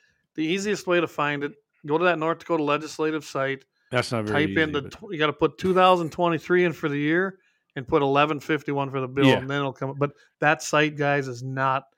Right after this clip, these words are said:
Speaker 1: user-friendly, so I'm just warning you. <laughs>
Speaker 2: Tell your representatives, guys. It's
Speaker 1: Yep.
Speaker 2: it ain't cheating, and it ain't spreading
Speaker 1: And tell your,
Speaker 2: freaking
Speaker 1: and tell your senator, 'cause it's
Speaker 2: C W D.
Speaker 1: gonna come to the Senate. I'm about positive.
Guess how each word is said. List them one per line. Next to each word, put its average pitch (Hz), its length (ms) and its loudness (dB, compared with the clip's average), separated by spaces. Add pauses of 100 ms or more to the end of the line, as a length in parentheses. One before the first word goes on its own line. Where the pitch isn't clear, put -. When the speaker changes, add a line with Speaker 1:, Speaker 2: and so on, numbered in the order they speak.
(180)
Speaker 1:
user-friendly, 123 760 -6
so 143 280 -8 (840)
I'm 143 100 -2
just 135 140 -4
warning 131 360 -6
you. 147 100 -10
<laughs> - 280 -8
Speaker 2:
Tell 131 180 6
your 147 120 8
representatives, 147 800 6
guys. 123 460 4
It's - 560 -6
Speaker 1:
Yep. 147 200 0 (640)
Speaker 2:
it 123 180 2
ain't 131 260 4
cheating, 127 680 2
and 113 120 -2
it 113 140 2
ain't 117 300 0
spreading 117 380 2
Speaker 1:
And 110 100 0
tell 180 180 4
your, 208 80 2
Speaker 2:
freaking - 240 -4
Speaker 1:
and 165 160 0
tell 175 160 4
your 190 100 0
senator, 185 280 0
'cause 139 80 -4
it's 120 80 0
Speaker 2:
C 110 60 2
W 107 320 2
D. 196 100 -4
Speaker 1:
gonna 165 160 0
come 165 200 0
to 151 60 -4
the 139 80 -6
Senate. 139 320 -2
I'm 127 140 -6
about 123 260 -4
positive. 143 500 -8